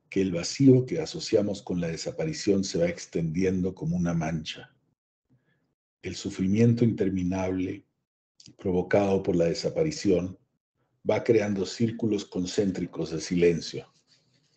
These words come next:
unos hoyos en el tejido de la comunicación humana que están dejando a la sociedad mexicana como un queso suizo <clears throat> lleno de agujeros.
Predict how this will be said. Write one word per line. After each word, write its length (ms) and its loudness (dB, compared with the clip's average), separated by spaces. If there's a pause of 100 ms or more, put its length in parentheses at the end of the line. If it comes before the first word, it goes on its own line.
unos 340 -2
hoyos 500 2 (200)
en 80 -2
el 120 -2
tejido 520 0
de 80 0
la 120 -2
comunicación 680 0
humana 480 0 (420)
que 100 -10
están 260 0
dejando 380 2
a 20 4
la 120 0
sociedad 420 2
mexicana 600 0
como 180 0
un 120 -2
queso 300 -4
suizo 580 -4 (500)
<clears throat> 460 -20
lleno 580 8
de 100 2
agujeros. 880 -4